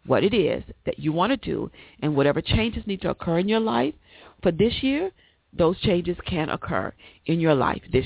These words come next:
year. So you must be able to convince yourself of that. All right, remind yourself that there are no failures, just learning experiences. There are no failures. If you, if you see yourself as a failure, that's the mindset you're gonna have,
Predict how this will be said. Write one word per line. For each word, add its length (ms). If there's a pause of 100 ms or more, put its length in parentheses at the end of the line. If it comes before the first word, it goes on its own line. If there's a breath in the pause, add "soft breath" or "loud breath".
year. 180 (640 soft breath)
So 60
you 200
must 480
be 160
able 140
to 100
convince 480
yourself 400
of 140
that. 220 (520 loud breath)
All 80
right, 140
remind 460
yourself 440 (240 loud breath)
that 140
there 120
are 60
no 320
failures, 420
just 180
learning 340
experiences. 720 (880)
There 120
are 60
no 320
failures. 400
If 100
you, 180 (100)
if 160
you 240
see 80
yourself 340
as 80
a 80
failure, 480 (380 loud breath)
that's 180
the 80
mindset 440
you're 120
gonna 180
have, 220